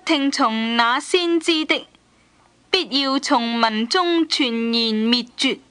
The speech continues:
從撒母耳以來的眾先知，凡說預言的，也都說到這些日子。你們是先知的子孫，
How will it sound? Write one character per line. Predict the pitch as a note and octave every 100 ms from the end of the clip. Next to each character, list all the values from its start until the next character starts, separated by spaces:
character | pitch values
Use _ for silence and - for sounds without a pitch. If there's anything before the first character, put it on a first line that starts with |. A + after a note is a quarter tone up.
| _ _ _ _ _ _ _
從 | - D4 B3
撒 | B3 - D4+ -
母 | C4 C4
耳 | C#4+
以 | C4 C4 C4+ C4 B3 C4
來 | C#4 A#3 G3+
的 | B3+ E4
眾 | - C#4 B3+
先 | C4+ F4 D#4+ D#4
知， | - D#4 D4 D4 _ _ _ _ _
凡 | - C4+ B3 B3
說 | - D#4
預 | G3 B3+ C4 B3 A#3
言 | G#3 A3
的， | D#4+ - _ _ _ _ _ _ _
也 | B3+ B3+ C4+
都 | F4+ E4+
說 | E4+ - C#4 -
到 | C4 B3+
這 | B3+ B3+ A3+
些 | - E4+ D#4
日 | D4 A#3 -
子。 | - G#3+ G#3 B3+ - _ _ _ _ _ -
你 | C#4 C#4+ D4+
們 | B3 A3+ A#3+
是 | - C#4 C4
先 | - F#4 F4+ F4
知 | F4+ F4
的 | F4 E4+ -
子 | - A3 A#3+
孫， | - E4 D#4 D#4